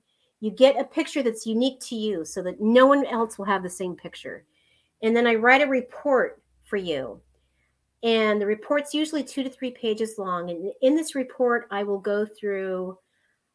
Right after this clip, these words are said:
three different past lives that you've led and what you learned from them. I will give you messages from two guides, and I will give you stone recommendations to help you manifest the next piece of your life.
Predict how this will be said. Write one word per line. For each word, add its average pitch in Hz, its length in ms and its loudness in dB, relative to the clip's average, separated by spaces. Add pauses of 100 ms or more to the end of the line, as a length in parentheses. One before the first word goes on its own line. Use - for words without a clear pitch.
three 302 260 0
different 311 280 -4
past 254 360 -2
lives 226 280 0
that 226 140 -6
you've 214 200 -2
led 202 320 -2
and 190 100 -6
what 196 140 -4
you 196 120 -8
learned 170 260 -6
from 175 220 -12
them. 170 340 -6 (120)
I 185 120 -6
will 185 140 -8
give 208 160 -4
you 202 120 -2
messages 214 520 -4
from 202 240 -8
two 262 200 -6
guides, 190 680 -4 (400)
and 214 120 2
I 214 40 6
will 208 100 2
give 226 200 -2
you 226 120 -2
stone 220 460 0
recommendations 156 960 -6
to - 120 -16
help 175 240 -8
you 165 100 -6
manifest 165 580 -6
the 165 60 -6
next 151 300 -8
piece 160 300 -10
of 156 120 -10
your 147 160 -10
life. 127 260 -10